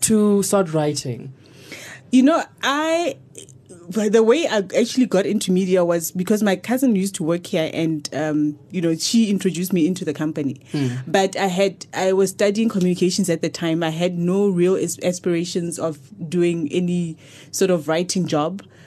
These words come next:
Speaker 2: I didn't know what I wanted to do.
Speaker 1: Mm.
Speaker 2: But, uh, when I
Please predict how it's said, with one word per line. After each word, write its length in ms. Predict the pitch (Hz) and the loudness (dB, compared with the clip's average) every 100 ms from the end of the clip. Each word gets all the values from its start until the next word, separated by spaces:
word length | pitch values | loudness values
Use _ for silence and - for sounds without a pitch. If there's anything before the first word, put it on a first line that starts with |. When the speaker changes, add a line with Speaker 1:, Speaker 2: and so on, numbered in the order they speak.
| - - | -8 -2
Speaker 2:
I 80 | 185 | 2
didn't 260 | 226 240 | 4 4
know 120 | 190 | 4
what 160 | 180 180 | 4 4
I 40 | |
wanted 360 | 156 151 160 160 | 2 0 -4 -6
to 80 | 156 | -4
do. 260 | 143 131 131 | -2 -2 -6
Speaker 1:
Mm. 320 | - 135 127 131 | -4 -2 -2 -2
Speaker 2:
But, 540 | 151 156 143 - - - - | -2 -2 -2 -6 -16 -14 -4
uh, 200 | 175 165 | -2 0
when 400 | 156 160 196 208 - | 0 2 0 0 -4
I 280 | 170 156 | -2 -4